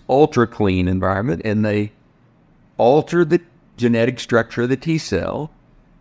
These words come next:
grow a couple of billion of the altered cells, reinsert them into your body, and those cells attack the cancer tumors and kill 'em. And we've seen patients become absolutely cancer-free in a matter of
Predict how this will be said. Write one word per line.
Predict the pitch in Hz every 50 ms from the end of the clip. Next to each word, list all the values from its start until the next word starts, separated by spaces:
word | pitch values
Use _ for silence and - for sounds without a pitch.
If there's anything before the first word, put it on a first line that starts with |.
| _ - 90
grow | 120 120 123 135 143
a |
couple | - - 135 123 - 127
of | 117 104
billion | 113 113 117 123 123 127 131 123
of | 101 95
the | 107 107 104 104 101
altered | - 107 104 107 107 113 107 92
cells, | - - 107 101 101 101 110 127 139 - - - -
reinsert | 98 98 110 120 131 139 135 123 - - 120 117 117 -
them | 113 107 104
into | 104 101 101
your | 101 95
body, | 98 110 113 117 117 110 98 98 - - _ _ _ _ _ _ _ -
and | - 113 110
those | 120 147 185 180
cells | - - - 113 110 107 107 107 110 110 104 - - - - _ _ _ _ _ _ _ _ _ _ -
attack | - 214 - - - 135 143 151 143 - - _ -
the | 143
cancer | - - 123 120 117 - 113 95
tumors | - - 107 101 101 98 92 95 87
and | 98 90 -
kill | - 104 95 82
'em. | 80 - - _ _ _ _ _ _ _ _ _ _ _ _ _ _ _ _ _ _ _ _ _ _ _ _ -
And | 110 117 127
we've | 156 160 147
seen | - - 139 131 123
patients | - - 127 127 120 - - 117 101 92 -
become | - 107 107 - - 117 107 104 104 104 - _ _ _ _ _ _ _ _ _ _ - 117 - - _ -
absolutely | 120 139 170 170 - - 151 143 143 - - 113 110
cancer-free | - 120 113 113 101 - 110 95 - 110 104 104 104 104
in | 101 101
a | 98
matter | 98 101 104 104 104 101 98 101
of | -